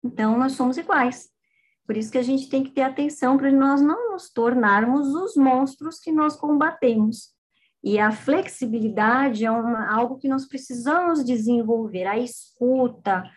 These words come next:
ouvir o que o outro tem a nos dizer, as suas ideias, as suas opiniões, o modo como ela vê o mundo,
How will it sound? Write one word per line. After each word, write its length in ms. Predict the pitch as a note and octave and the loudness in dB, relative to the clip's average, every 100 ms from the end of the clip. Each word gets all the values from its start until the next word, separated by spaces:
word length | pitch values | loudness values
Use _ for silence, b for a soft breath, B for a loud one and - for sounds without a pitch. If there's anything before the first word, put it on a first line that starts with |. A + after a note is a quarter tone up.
| B B | B B
ouvir 400 | A#3+ C4 B3 D4+ | 2 2 2 0
o 60 | C#4 | 0
que 100 | C4 | 2
o 80 | |
outro 400 | B3+ C4 C4 B3 | 4 4 2 -4
tem 300 | - C4 C4 | -2 0 2
a 40 | A#3 | 0
nos 200 | A3+ G#3+ | 0 -4
dizer, 540 | G3+ - G#3+ A3 G#3 A3 | -10 -4 2 4 4 2
as 140 | A#3+ | -4
suas 200 | C#4 A#3+ | -4 -4
ideias, 960 | A3+ - G3 A3 G#3 G3 F#3 F3+ - - b b b b | -4 -6 -2 0 2 0 -2 -4 -10 -20 b b b b
as 140 | - A#3+ | -6 -2
suas 240 | D4 C4+ | 0 2
opiniões, 1120 | C4+ C4+ B3+ B3 A#3 G3 G3+ G#3 F#3+ F3+ G3 - | 0 -2 0 2 2 2 0 -2 -4 -8 -12 -6
o 80 | A#3+ | 2
modo 340 | C4+ C#4+ C#4+ | 4 6 4
como 200 | C4+ C4 | 0 0
ela 160 | A#3+ A3+ | 0 0
vê 220 | G#3 A3+ | -2 0
o 80 | A#3 | 0
mundo, 640 | G3 G3 A3 G#3+ G3+ G3 | -2 -2 0 0 -4 -10